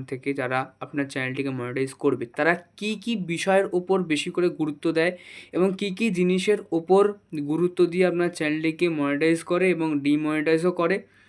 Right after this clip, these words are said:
তো সমস্ত কিছু একটা বড় ভিডিওতে আমি আলোচনা করেছি। তো সেটা কিন্তু already আমাদের অফিসিয়াল YouTube চ্যানেল Tech with রাতুলে কিন্তু আপলোড হয়ে গেছে, আপনারা অবশ্যই গিয়ে দেখে, দেখে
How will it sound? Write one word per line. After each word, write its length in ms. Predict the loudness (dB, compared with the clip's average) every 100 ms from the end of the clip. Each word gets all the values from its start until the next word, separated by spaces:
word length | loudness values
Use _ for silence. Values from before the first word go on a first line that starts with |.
| -10
তো 60 | -6 0
সমস্ত 240 | 0 0 0 0
কিছু 140 | 0 -2
একটা 140 | -4 -2 0
বড় 180 | 2 0 0
ভিডিওতে 300 | -4 -4 -4
আমি 140 | -2
আলোচনা 380 | -2 -4 -4 -6 -4
করেছি। 300 | -4 -2 -2 -4 -6 -20 _
তো 60 | -4 0
সেটা 200 | 2 2 2
কিন্তু 180 | 2 4 4
already 340 | 4 2 2 2
আমাদের 260 | 2 0 0 -2 _ -8
অফিসিয়াল 580 | -6 -4 -6 0 2 2 0 _ _ _ _ _ -4
YouTube 320 | -2 0 -2 -2
চ্যানেল 240 | -2 0 0
Tech 140 | -2 -2
with 140 | -2 -2
রাতুলে 280 | -2 -2 -2
কিন্তু 180 | -2 -2 -4
আপলোড 240 | -2 -4 -4
হয়ে 140 | -2 -2
গেছে, 180 | -2 -4
আপনারা 280 | -4 -4 -4 -4
অবশ্যই 280 | -4 -6 -6
গিয়ে 120 | -4 -2
দেখে, 160 | -4 -4 -4 0
দেখে 180 | 0 0